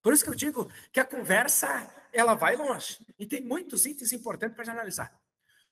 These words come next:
O número três é que tipo de água que você tá buscando. Uma água de rio superficial,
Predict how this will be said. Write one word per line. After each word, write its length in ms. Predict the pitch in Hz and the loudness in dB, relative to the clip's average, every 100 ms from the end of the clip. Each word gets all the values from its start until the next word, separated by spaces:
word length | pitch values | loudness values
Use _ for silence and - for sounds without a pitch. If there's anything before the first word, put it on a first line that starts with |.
| _ | _
O 120 | 247 | -2
número 300 | 277 403 392 | 2 4 4
três 500 | - 247 330 277 - - _ _ - | 4 2 2 0 -2 -4 _ _ -8
é 100 | - | -8
que 140 | 254 | -8
tipo 380 | - - 370 349 | -4 -2 0 -2
de 160 | 302 | 2
água 520 | 226 151 160 - - - _ _ _ _ | 4 4 2 -2 -4 -6 _ _ _ _
que 120 | - 262 | -6 2
você 240 | 294 302 | 2 2
tá 120 | 285 | 0
buscando. 540 | 285 330 - 254 - _ _ _ _ _ _ _ | 0 0 0 -4 -6 _ _ _ _ _ _ _
Uma 220 | 220 285 | -2 4
água 600 | 247 202 143 - 123 - _ _ _ _ _ | 6 6 2 -6 -10 -12 _ _ _ _ _
de 120 | 190 202 | 2 2
rio 640 | 196 196 233 320 370 - _ _ _ _ | 2 0 2 0 -4 -12 _ _ _ _
superficial, 760 | - - 330 - - 196 180 190 | -6 -6 -2 0 2 0 -2 -8